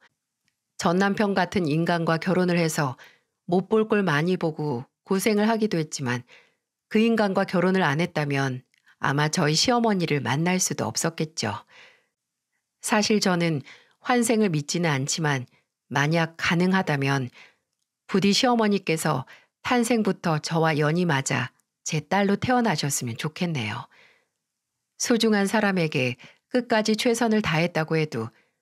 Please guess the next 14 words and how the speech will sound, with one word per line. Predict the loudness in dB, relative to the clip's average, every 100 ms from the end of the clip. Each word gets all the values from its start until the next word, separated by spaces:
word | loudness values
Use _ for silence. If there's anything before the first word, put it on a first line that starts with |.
| _ _ _
나중에 | 0 2 2 2 2 2 0
그 | -4
소중한 | 0 0 2 2 2
사람이 | 2 0 0 0
떠난 | 0 2 0
뒤에 | -2 -2 -2 -4 _ _ -6
후회는 | 0 2 2 0
남더라고요. | -2 -4 -2 -2 -2 -4 -6 -6 -12 _ _ _ _ _ _ _ _ _ _
부디 | -2 0 2 2 0 -4 -16 -2
이야기를 | 0 2 2 0 0
들어주신 | 0 0 -2 -2 0
여러분께서도 | 0 0 -2 -4 -4 -4 -4 -8 -8 _ _ _ _ _
나중에 | -2 0 0 0
정말 | 0 0 0 2 0